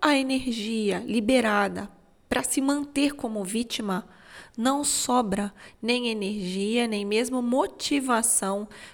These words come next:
pra se recompor e seguir em frente.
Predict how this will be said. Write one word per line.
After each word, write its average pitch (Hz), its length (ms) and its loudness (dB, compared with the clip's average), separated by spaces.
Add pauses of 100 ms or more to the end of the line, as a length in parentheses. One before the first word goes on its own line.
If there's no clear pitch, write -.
(120)
pra 226 220 4
se 202 300 4
recompor 196 840 0
e 214 60 -6
seguir 190 400 0
em 180 100 -2
frente. - 640 -10